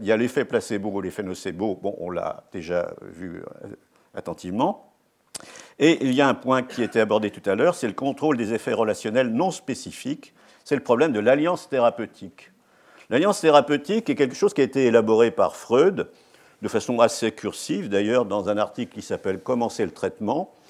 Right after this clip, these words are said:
C'est la compréhension sympathique, l'affection et l'amitié qui seraient les véhicules de la psychanalyse. Autrement dit, l'attitude classique freudienne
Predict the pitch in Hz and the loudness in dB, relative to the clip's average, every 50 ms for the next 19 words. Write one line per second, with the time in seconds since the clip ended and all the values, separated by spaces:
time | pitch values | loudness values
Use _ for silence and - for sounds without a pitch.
0 | - - - - - - - _ _ _ _ - - - 151 156 151 139 - 123 | -20 -20 -20 -20 -20 -20 -20 _ _ _ _ -12 -2 4 6 6 6 6 6 6
1 | 123 131 127 127 156 151 156 151 151 131 131 - - 139 131 123 117 - - 160 | 4 4 4 4 2 2 4 4 4 4 2 -2 -2 -2 -2 -2 -2 0 0 0
2 | 160 - 139 131 - - - 165 175 - 123 117 - 135 123 - - 143 127 117 | 2 4 4 2 2 0 -4 -4 -2 2 0 2 2 0 -4 -4 -6 -2 -2 2
3 | 107 110 110 110 104 101 - - 117 135 165 165 - 113 - - - 139 131 117 | 2 2 0 0 -4 -6 -10 -6 -2 -2 -2 -2 -4 -8 -10 -2 2 4 6 8
4 | 127 139 160 175 - - - _ _ _ _ _ _ _ - 98 107 107 98 147 | 8 6 6 4 -2 -10 -20 _ _ _ _ _ _ _ -4 -2 0 2 4 4
5 | 170 170 156 - 170 175 151 123 120 113 - - - 113 - 120 107 98 95 87 | 4 4 2 0 0 2 6 6 6 4 4 -2 -10 -2 -2 0 0 0 -2 -2
6 | 87 73 73 - _ _ _ _ _ - 92 - - 113 98 95 95 87 101 131 | -6 -12 -14 -18 _ _ _ _ _ -20 -18 -8 -6 -6 -4 -4 -4 -4 -2 -2
7 | 160 160 127 101 113 - - 127 - - - 135 123 104 87 92 87 - _ _ | -2 -2 0 0 0 0 -2 -10 -10 -8 -6 -4 -4 -4 -4 -6 -8 -10 _ _
8 | _ _ _ _ _ _ _ _ _ _ _ _ _ _ - - 147 156 151 - | _ _ _ _ _ _ _ _ _ _ _ _ _ _ 0 2 2 2 2 -2
9 | - - 143 139 127 - - - - - - - 147 127 104 107 135 151 175 180 | -8 -4 -4 -4 -4 -6 -12 -20 -20 -16 -4 2 2 2 4 6 6 6 6 4
10 | 160 | 0